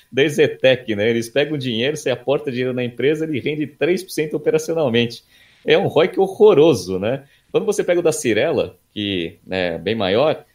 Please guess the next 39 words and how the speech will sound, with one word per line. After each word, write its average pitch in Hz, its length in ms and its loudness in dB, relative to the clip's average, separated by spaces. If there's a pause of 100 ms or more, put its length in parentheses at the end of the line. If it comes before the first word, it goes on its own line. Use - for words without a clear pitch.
(160)
também 185 340 2
tá - 120 0
ali 139 140 0
em 147 60 -4
torno 139 300 -2
de 110 320 0
cinco, 110 1120 -2
quatro, 107 800 -2 (240)
né? 123 280 0
Porra, - 520 0 (300)
cara, 107 460 2
a 104 140 -2
Selic, 139 720 -2
né, 120 180 0
tá 123 200 -2
seis, - 760 -2
né? 131 320 -2 (100)
Por 170 120 -4
isso 170 100 -8
que 415 80 -2
eu 175 220 6
não, 147 320 -2
não 147 260 -8
gosto 143 320 2
muito 113 240 -8
desse 110 200 -8
tipo - 140 -18
de 120 120 -8
business, 87 480 -4
né? 104 220 -4 (260)
Ele 104 120 -2
tem 147 140 -4
um - 20 -4
retorno 135 320 -2
sobre 143 200 -8
capital 139 260 -2
investido 123 380 -4
muito 156 200 -8
baixo. 127 520 -2